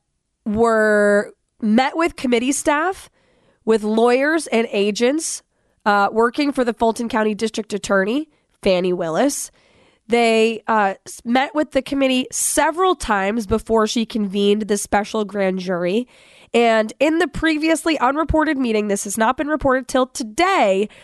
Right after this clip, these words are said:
January sixth committee aides let the district attorney's team review and keep sets of evidence that they themselves <laughs> had gathered. So Liz Cheney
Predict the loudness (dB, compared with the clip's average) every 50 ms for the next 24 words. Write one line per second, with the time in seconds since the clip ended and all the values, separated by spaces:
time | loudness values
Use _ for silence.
0 | -20 -20 _ _ _ _ _ 0 2 2 4 2 2 2 2 2 0 -2 -2 -4
1 | -2 0 0 2 4 4 2 2 2 2 2 2 2 0 -2 -2 0 2 2 2
2 | 2 0 -2 -2 -2 0 0 2 2 0 0 2 0 -2 -2 0 -2 0 2 2
3 | 2 2 2 2 0 0 0 0 0 0 0 0 0 2 0 0 -2 -4 -2 0
4 | 2 4 4 4 4 4 4 2 2 -2 _ _ _ _ _ _ _ _ _ _
5 | _ 0 0 2 2 2 0 -2 -4 -8 -6 0 2 4 4 4 2 -2 -8 _
6 | -10 -8 -2 0 0 0 0 0 -2 -2 -2 -4 _ _ -2 0 0 0 0 -2
7 | -2 -2 -4 -2 0 0 0 0 0 0 2 2 4 4 2 2 0 0 0 0
8 | 0 0 0 -2 0 0 0 0 -2 -4 -6 -6 -6 -2 -2 -2 -2 -4 -4 -2
9 | -2 0 0 -2 -4 -6 -8 -10 -12 _ _ _ _ _ _ _ _ -20 -20 -20
10 | -20 -20 _ -4 -2 0 0 0 0 0 2 2 0 0 -4 -4 0 0 2 2
11 | 0 0 -2 0 0 0 0 -2